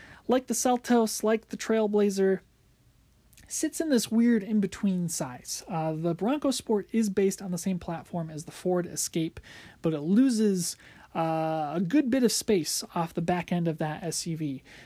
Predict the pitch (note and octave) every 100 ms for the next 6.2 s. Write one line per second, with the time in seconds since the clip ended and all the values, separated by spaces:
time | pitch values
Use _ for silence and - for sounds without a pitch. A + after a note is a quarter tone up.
0 | - - E3+ E3+ B3 C#4 C4+ A3+ G#3 -
1 | - A#3 - A#3 - G#3+ G3 D#3 - A3
2 | G#3 - G3 E3+ - - _ _ - E3
3 | - C#3+ C#3+ F3 C#4 C#4 A#3+ - - F3+
4 | E3+ D#3+ D#3 - - F3 F3 _ - F3+
5 | E3 D3 F3+ D#3+ E3+ - E3 D#3 D#3 D3
6 | -